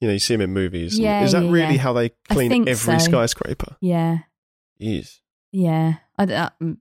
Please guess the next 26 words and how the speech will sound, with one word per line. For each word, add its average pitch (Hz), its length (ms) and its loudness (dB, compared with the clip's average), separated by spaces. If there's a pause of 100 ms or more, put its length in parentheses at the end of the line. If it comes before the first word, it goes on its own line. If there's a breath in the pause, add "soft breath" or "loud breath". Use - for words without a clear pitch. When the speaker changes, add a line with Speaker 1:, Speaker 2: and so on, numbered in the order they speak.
Speaker 2:
maybe. 170 420 -2 (240)
I 220 40 0
mean, 226 180 2
we've 294 200 -2
cleaned 294 240 0
our 202 100 0
windows 185 680 0 (720)
Speaker 1:
Maybe 151 160 -2
it'd 175 80 -2
be 123 100 0
drones 127 500 2
in 90 60 -4
the 82 40 -2
Speaker 2:
once. - 100 -8
Speaker 1:
future. - 360 -10 (680)
Speaker 2:
It'd 220 120 0
be 254 80 4
what? 214 320 -2 (180)
Speaker 1:
Drones. 110 580 -4 (460)
Speaker 2:
Ooh. 233 760 0
Speaker 1:
Like, 92 160 -8
just - 300 -6 (540)
jet, - 160 -2 (420)
jet 120 160 -2
washing 101 480 0
drones. 110 560 -2